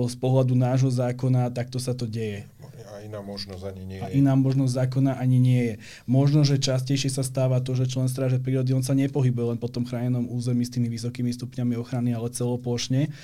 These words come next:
Speaker 1: aj vo voľnej krajine bez, e, mimo chránených území. Môže sa stať, že niekoho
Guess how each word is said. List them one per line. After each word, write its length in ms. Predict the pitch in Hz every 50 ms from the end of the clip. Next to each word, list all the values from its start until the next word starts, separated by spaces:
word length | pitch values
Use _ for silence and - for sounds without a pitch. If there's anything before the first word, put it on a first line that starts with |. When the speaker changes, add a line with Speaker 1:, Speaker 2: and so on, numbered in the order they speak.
| - - - -
Speaker 1:
aj 80 | 117 120
vo 160 | 120 127 120
voľnej 320 | 120 120 123 127 123 123 123
krajine 400 | 120 120 117 120 123 123 123 120
bez, 400 | 113 113 - - - - - 131
e, 160 | 127 123 120
mimo 240 | 123 120 127 127 127
chránených 400 | 127 127 123 123 127 123 117 123
území. 480 | 123 123 127 123 127 127 139 139 139 - - - - -
Môže 240 | 120 131 135 139 147
sa 160 | 143 147 135
stať, 320 | 131 - 135 131 127 131
že 20 | 131 131
niekoho 320 | 131 131 127 131 127